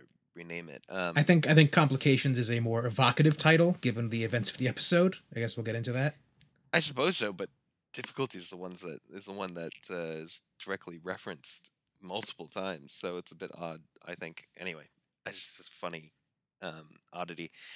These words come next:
Speaker 1: That said, if anybody's listening and knows the, uh, the origins of this particular episode, if there's anybody who would know, it's the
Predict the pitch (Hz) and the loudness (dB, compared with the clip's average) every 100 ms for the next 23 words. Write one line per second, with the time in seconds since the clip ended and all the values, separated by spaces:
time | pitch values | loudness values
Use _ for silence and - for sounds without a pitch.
0 | - - - 107 113 113 123 110 101 101 | -20 -20 -16 2 2 4 2 2 0 -4
1 | 95 90 - 90 87 82 82 82 82 - | -6 -6 -8 -8 -8 -10 -10 -14 -14 -14
2 | 82 80 78 80 78 _ - - 87 82 | -14 -18 -16 -16 -16 _ -20 -18 -16 -16
3 | 80 82 82 78 80 - - - 82 78 | -14 -16 -16 -18 -16 -16 -16 -18 -16 -16
4 | 73 _ 87 80 78 - _ _ _ _ | -20 _ -16 -14 -16 -20 _ _ _ _
5 | _ - - 87 85 78 78 87 78 76 | _ -18 -14 -10 -10 -12 -16 -18 -18 -20
6 | 73 67 - - 71 80 | -20 -18 -14 -14 -14 -18